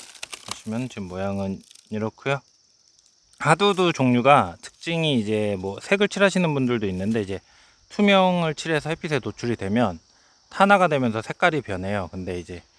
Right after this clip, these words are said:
이 패의 장점은 이제 약간 은회색,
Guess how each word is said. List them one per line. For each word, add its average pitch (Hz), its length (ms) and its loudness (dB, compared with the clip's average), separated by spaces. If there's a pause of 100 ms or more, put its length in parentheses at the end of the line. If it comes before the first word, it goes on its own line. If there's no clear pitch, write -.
(360)
이 110 100 -6
패의 120 280 2
장점은 113 600 0 (640)
이제 101 560 -6 (720)
약간 110 300 -2
은회색, 131 500 4